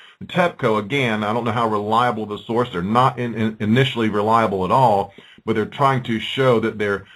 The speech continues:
the spraying that they're doing is, is lowering the dose rates. Is this true or not? I cannot tell you, but I can tell you this, tepco has a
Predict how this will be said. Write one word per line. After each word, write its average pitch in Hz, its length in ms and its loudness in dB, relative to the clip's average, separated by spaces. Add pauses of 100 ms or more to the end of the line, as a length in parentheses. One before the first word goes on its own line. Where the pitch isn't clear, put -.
(120)
the 110 100 0
spraying 143 640 2
that 110 100 0
they're 107 160 2
doing 127 400 0
is, 110 300 0
is 101 180 -2
lowering 117 600 4
the 110 60 -2
dose 120 380 0
rates. 85 300 -6
Is 156 280 2
this 165 220 0 (400)
true 190 380 4
or 127 100 4
not? 139 460 2
I 113 140 -2
cannot 135 440 -2
tell 156 300 2
you, 85 240 -4 (260)
but 113 80 -4
I 113 80 4
can 175 340 0
tell 143 160 -2
you 139 140 0
this, 139 340 0
tepco 127 640 0 (340)
has 120 320 -2
a 110 140 0